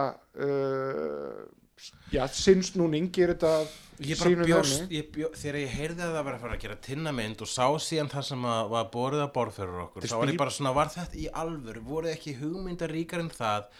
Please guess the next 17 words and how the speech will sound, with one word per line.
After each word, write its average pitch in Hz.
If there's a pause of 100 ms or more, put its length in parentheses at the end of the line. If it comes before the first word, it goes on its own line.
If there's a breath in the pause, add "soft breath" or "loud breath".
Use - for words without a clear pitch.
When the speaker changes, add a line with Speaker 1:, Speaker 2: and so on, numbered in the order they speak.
(180 loud breath)
Speaker 2:
en 110
að 101
gera 143
bara 139
einhver 123
svona, 127 (420 loud breath)
einhver 104
stígandi 175
actionmynd? 101 (200 loud breath)
Og 113
by 196
the 196
way, 117
hvern, 180 (440)
hvers 180 (180)
konar 170 (320)
haus -